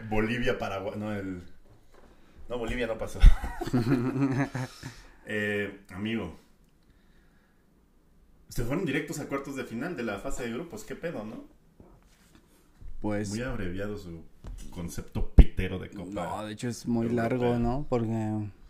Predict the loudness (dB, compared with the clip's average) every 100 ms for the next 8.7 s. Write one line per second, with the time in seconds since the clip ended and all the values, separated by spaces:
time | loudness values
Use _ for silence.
0 | -20 -20 -6 2 4 6 4 2 2 0
1 | -2 -2 -2 -2 -6 -8 -6 -6 -8 -10
2 | -10 -8 -8 -8 -10 -14 -12 -14 -16 -20
3 | -20 -20 -20 -20 -20 -18 -10 -8 -6 -4
4 | 0 2 0 -2 -2 0 -2 -4 -6 -12
5 | -10 -6 -6 -4 -4 -4 -2 0 -2 -2
6 | -4 -4 -8 -8 -10 -8 -8 -8 -10 -10
7 | -10 -8 -8 -8 -8 -8 -4 -4 -4 -4
8 | -2 0 4 4 2 -4 -18